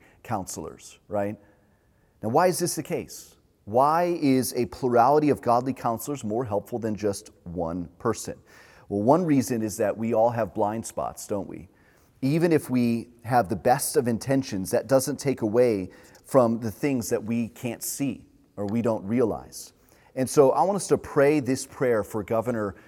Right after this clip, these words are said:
Greg Abbott, that he would surround himself with good advisors. It seems he has done that. We want to pray that he'll continue to do that,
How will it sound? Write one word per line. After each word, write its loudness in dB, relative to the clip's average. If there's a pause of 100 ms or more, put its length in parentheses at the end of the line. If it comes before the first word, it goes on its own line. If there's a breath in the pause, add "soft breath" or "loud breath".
(120 loud breath)
Greg -2
Abbott, -6
that 0
he -6
would -2
surround -2
himself -2
with -8
good 0
advisors. -4
It -10
seems -6
he -8
has -4
done -2
that. -6 (480 soft breath)
We 2
want 2
to -14
pray 2
that -2
he'll -2
continue -4
to -6
do 0
that, -4